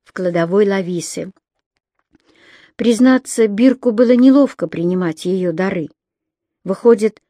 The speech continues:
я вас обираю", — говорил он. Но Рони только смеялась в ответ.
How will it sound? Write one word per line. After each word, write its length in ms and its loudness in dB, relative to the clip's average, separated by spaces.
я 140 -2
вас 220 -2
обираю", — 680 0
говорил 500 -2
он. 200 -4
Но 160 2
Рони 260 6
только 320 0
смеялась 680 -2
в 40 -8
ответ. 500 -8